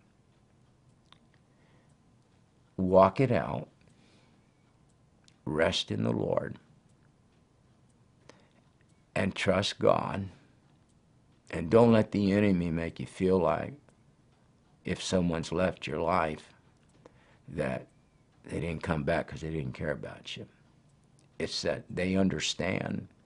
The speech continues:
that what you and I go through, it can't even be compared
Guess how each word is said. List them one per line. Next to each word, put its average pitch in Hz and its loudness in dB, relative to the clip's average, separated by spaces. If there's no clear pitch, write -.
that 82 -2
what 95 2
you 98 2
and 92 2
I 87 2
go 85 6
through, - -6
it - -6
can't 127 4
even 107 6
be 85 0
compared 95 -6